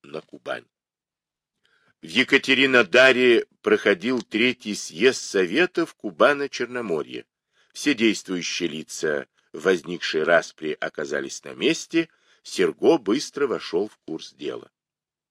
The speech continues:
Александр Исидорович Автономов, неказистый, щуплый с виду донской хорунжий, в золотых очках и с интеллигентной речью,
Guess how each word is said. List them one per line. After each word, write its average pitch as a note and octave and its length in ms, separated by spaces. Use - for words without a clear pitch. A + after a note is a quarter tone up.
Александр F3+ 880
Исидорович C3 960
Автономов, A2+ 1080
неказистый, G2 880
щуплый F2+ 680
с - 140
виду E2+ 320
донской D#2+ 520
хорунжий, D3 680
в - 140
золотых F2+ 540
очках - 720
и F2 200
с - 160
интеллигентной D#2+ 960
речью, D#3+ 500